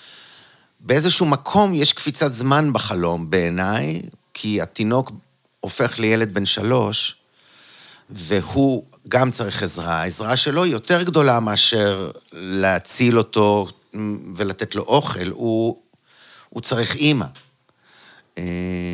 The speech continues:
אימא שלו אמרה ביי ביי, הלכה. החלום מרמז שהיא עזבה אותו, לא משנה לאיזה, לאיזה, באיזה צורה, אבל את, אה,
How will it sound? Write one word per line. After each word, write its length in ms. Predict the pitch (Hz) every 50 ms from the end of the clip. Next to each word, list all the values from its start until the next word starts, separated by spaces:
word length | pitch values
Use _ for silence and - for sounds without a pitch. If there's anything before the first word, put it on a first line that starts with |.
| 87 87 - -
אימא 180 | 110 110 113
שלו 680 | 117 - - 107 101 101 98 98 98 98 95 92 92 87 -
אמרה 240 | 87 95 92 101 110
ביי 240 | 92 98 98 98 90
ביי, 400 | 78 98 110 110 87 78 76 67 - - - -
הלכה. 360 | - 85 - - - 117 101 78 73 - _ _ _ _ _ _ _ _ _ - - _ - - - - _ _ _ _ _ _ _ _ - -
החלום 560 | 64 - - - - - - 117 110 110 117
מרמז 420 | 123 117 101 110 107 110 110 110 -
שהיא 400 | - - 120 - 127 113 110 101
עזבה 440 | 101 - - 92 87 92 139 165 185
אותו, 460 | 151 101 - - 85 76 - 87 - -
לא 220 | - 110 123 135
משנה 400 | 147 156 147 - 147 127 127 120
לאיזה, 440 | 113 110 107 107 113 101 92 95 110 -
לאיזה, 540 | 101 104 104 107 101 101 110 98 95 98 92 85 -
באיזה 280 | 95 104 113 104 110
צורה, 420 | - - - 107 101 110 131 113 85 73
אבל 280 | 73 80 90 95 87 82 - _ _ _ - - - - - _ _ _ _ _ _ _ _ _ _ _ _ _ _ _ -
את, 300 | 123 127 127 123 - - - - _ _ - _ -
אה, 440 | 101 113 110 104 101 101 101 92 92